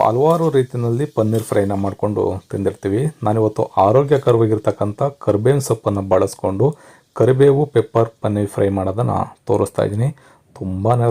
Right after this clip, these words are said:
ರುಚಿಯಾಗಿರುತ್ತೆ. ನೀವು ಒಂದು ಸಲ ತಿಂದ್ಬಿಟ್ರಿ ಅಂತಂದ್ರೆ ಬಾಯಿನಲ್ಲಿ ನೀರು ಬರೋದಂತೂ ಗ್ಯಾರಂಟಿ, ಅಷ್ಟು ಸಖತ್ತಾಗಿರುತ್ತೆ. ಈ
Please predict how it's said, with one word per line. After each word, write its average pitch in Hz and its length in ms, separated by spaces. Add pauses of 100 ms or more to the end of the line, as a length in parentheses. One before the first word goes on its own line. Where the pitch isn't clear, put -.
ರುಚಿಯಾಗಿರುತ್ತೆ. 101 640 (180)
ನೀವು 101 140 (100)
ಒಂದು 131 320
ಸಲ 104 200 (100)
ತಿಂದ್ಬಿಟ್ರಿ 101 420
ಅಂತಂದ್ರೆ 98 380 (400)
ಬಾಯಿನಲ್ಲಿ 98 420
ನೀರು 98 240
ಬರೋದಂತೂ 95 460
ಗ್ಯಾರಂಟಿ, 92 340 (480)
ಅಷ್ಟು - 240 (320)
ಸಖತ್ತಾಗಿರುತ್ತೆ. 92 760 (200)
ಈ - 80